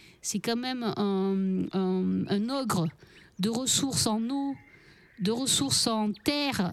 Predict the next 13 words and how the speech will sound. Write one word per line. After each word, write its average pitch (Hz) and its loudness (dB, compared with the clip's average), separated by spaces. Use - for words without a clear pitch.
de 185 0
ressources 247 0
en, 180 0
en 185 0
sable, 233 2
énorme. 254 -2
Donc, 190 -2
ils 220 -2
prennent 285 0
énormément 285 -2
à 196 4
la 220 0
nature. 285 -2